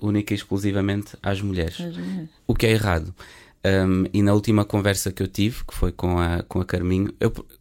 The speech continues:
Speaker 1: coloquei-lhe essa questão e perguntei-lhe: "Então, mas explica-me como é que tu consegues conciliar a maternidade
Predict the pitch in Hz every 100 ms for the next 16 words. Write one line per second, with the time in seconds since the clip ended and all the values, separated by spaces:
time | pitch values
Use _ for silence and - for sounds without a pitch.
0 | - 110 - 113 113 - 107 - 101 95
1 | - - - - _ - 98 98 98 104
2 | 101 104 120 165 160 147 - - - 127
3 | 131 127 123 120 123 120 127 120 113 117
4 | 110 - 110 - 104 98 98 95 95 92
5 | 101 92 90 92 98 95